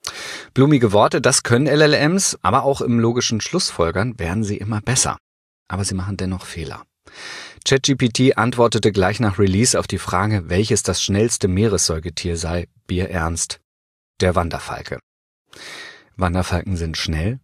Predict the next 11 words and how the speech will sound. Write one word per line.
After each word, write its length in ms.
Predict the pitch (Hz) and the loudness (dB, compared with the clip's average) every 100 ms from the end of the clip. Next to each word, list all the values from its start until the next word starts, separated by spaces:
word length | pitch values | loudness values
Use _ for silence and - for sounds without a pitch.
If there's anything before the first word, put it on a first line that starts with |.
| - | -12
klar, 400 | - 76 107 - - - - _ _ - | -8 -2 -4 -4 -18 -20 -20 _ _ -2
aber 200 | 101 101 | 2 2
sie 100 | 101 | 4
sind 320 | 104 98 - | 4 2 0
weder 380 | 95 107 95 90 | 0 2 0 -2
Säugetier 880 | - 92 90 101 - 95 90 87 95 - | -8 -6 -4 -6 -4 -2 -2 -2 -8 -10
noch 360 | 87 85 90 - | -4 -2 -4 -8
leben 300 | 82 82 80 | -10 -8 -8
sie 120 | 80 | -8
im 160 | 73 | -8
Meer. 260 | 78 73 - | -6 -8 -10